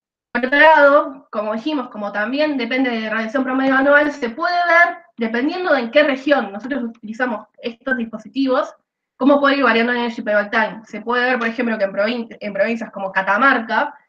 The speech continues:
en vez de tardar diez meses, como pasa en Ciudad Autónoma de Buenos Aires, se va a recuperar la energía en aproximadamente siete meses. Así que también otro,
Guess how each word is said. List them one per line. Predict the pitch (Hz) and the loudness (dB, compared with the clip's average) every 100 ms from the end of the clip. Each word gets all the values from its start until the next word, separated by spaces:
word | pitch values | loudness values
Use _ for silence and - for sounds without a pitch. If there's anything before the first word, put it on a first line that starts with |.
| _ _ | _ _
en | 208 208 | -6 0
vez | 254 254 | 0 0
de | 220 | 0
tardar | 254 - 214 | 2 2 2
diez | 226 233 | -2 0
meses, | 262 226 226 | -2 -4 -8
como | 196 | -4
pasa | 226 226 | -2 -2
en | 208 | -6
Ciudad | 208 220 | -4 -4
Autónoma | 214 226 226 220 | -2 -2 -2 -2
de | |
Buenos | 226 247 247 | -2 -2 -4
Aires, | 262 262 269 _ _ _ - | -4 -4 -8 _ _ _ 0
se | 254 | 4
va | 262 | 4
a | |
recuperar | 254 233 240 | 4 2 4
la | 247 | 4
energía | 240 233 254 247 240 | 2 -2 0 2 2
en | 254 - - | -2 -6 -4
aproximadamente | 220 220 - 233 240 226 226 233 | -4 -4 -2 2 4 2 -2 -4
siete | 214 208 | -6 -6
meses. | 214 233 - - _ _ _ _ _ _ _ _ _ | -4 -4 -6 -18 _ _ _ _ _ _ _ _ _
Así | - 226 | -12 -4
que | 226 | -2
también | 233 233 233 226 - | 2 2 0 -4 -8
otro, | 233 226 | -6 -2